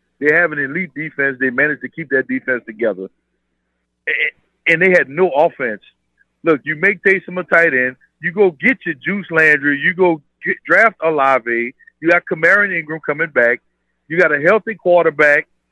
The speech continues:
And then, oh, by the way, you got your all-pro, all-world wide receiver coming back. This is a very good roster. I, I,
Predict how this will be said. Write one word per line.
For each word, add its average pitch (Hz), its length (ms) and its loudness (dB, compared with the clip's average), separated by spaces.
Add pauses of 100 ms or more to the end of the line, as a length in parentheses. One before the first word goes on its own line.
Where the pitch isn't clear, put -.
(100)
And 165 160 0
then, 196 80 2
oh, 214 140 4
by 202 160 2
the 196 80 -2
way, 220 300 -2 (260)
you 202 120 -8
got 220 320 2
your 196 400 2 (380)
all-pro, 208 720 4 (180)
all-world 196 680 4
wide 196 180 2
receiver 208 400 -6
coming 180 320 -2
back. 185 300 2 (520)
This 240 160 0
is 247 160 -8
a 196 140 2 (180)
very 208 320 4
good 185 320 0
roster. 180 540 -4 (180)
I, 160 220 -2
I, 185 160 2